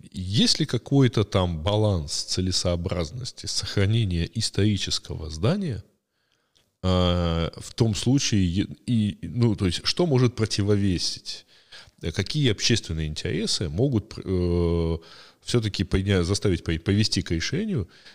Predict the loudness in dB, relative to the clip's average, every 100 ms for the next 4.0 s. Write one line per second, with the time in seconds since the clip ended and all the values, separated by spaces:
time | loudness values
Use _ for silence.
0 | -2 0 2 0 -2 0 2 2 2 0
1 | 0 -2 0 -2 -4 -4 -2 -2 -2 -4
2 | 0 -2 0 0 0 2 0 -2 -2 -2
3 | -2 -2 -2 -2 -2 -4 -4 -8 -2 -2